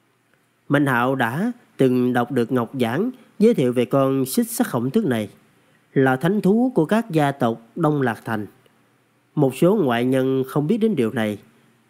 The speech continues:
ngẫu nhìn, ngẫu nhiên bay qua thành, nhưng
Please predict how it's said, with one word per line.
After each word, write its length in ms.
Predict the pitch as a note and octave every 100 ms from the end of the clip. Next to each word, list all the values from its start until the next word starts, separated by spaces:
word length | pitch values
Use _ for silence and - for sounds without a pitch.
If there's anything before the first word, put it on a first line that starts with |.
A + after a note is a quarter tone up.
| _ -
ngẫu 300 | D#3+ C3 E3
nhìn, 380 | G3+ C#3+ B2+ B2+ - -
ngẫu 180 | C#3+ F#3+
nhiên 540 | E3+ D3+ C#3+ C#3 C3
bay 180 | E3 D#3+
qua 180 | D#3+ E3
thành, 300 | C3+ A#2 A2 - _ _ -
nhưng 360 | D3+ C#3 C3